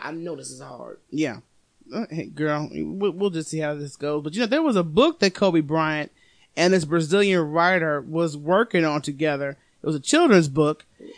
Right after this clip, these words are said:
Speaker 2: and he deleted the draft after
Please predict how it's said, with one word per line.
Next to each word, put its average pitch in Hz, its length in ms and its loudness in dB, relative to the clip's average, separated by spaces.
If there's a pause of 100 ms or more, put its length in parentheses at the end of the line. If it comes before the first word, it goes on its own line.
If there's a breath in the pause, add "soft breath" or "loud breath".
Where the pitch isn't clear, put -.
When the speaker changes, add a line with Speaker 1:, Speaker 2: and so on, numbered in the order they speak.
(200)
Speaker 2:
and 175 320 4
he 226 120 4
deleted 190 520 2
the 185 80 -2
draft 185 540 0
after 170 640 2